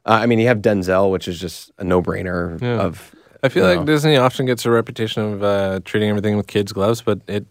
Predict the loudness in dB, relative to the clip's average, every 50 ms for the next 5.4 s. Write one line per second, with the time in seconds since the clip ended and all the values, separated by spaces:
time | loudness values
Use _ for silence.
0 | _ _ -4 -2 0 0 0 0 0 0 0 0 0 -2 -6 -8 -6 -6 -4 -2
1 | 0 0 0 0 0 0 -2 0 0 -2 -2 -2 -4 -4 -4 -4 -6 -8 -8 -10
2 | -10 -10 -12 -4 2 4 4 4 4 2 0 -2 -2 -2 -2 0 0 2 2 2
3 | 2 4 6 6 6 6 6 4 4 4 4 2 2 2 0 0 0 2 2 2
4 | 2 0 -2 -4 -4 -8 -10 -10 -6 -4 -2 -2 -2 -4 -4 -2 0 0 0 0
5 | 0 -4 -4 -6 -8 -12 -14